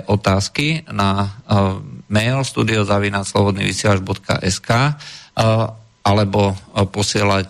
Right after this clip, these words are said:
eh, otázky cez formulár na internetovej stránke. Eh, samozrejme, eh, budeme radi, pokiaľ zavoláte,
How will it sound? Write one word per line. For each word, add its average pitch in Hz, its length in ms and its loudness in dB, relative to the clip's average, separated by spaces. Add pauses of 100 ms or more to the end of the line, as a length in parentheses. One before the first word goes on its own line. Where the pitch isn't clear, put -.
(100)
eh, 101 80 2
otázky 98 640 0
cez - 160 -10
formulár 113 560 2
na 98 320 -2
internetovej 98 800 0 (240)
stránke. 98 640 0
Eh, 107 720 -2
samozrejme, 117 640 2
eh, 98 60 -4 (500)
budeme 101 320 0
radi, 104 240 2
pokiaľ 104 320 0
zavoláte, 107 560 2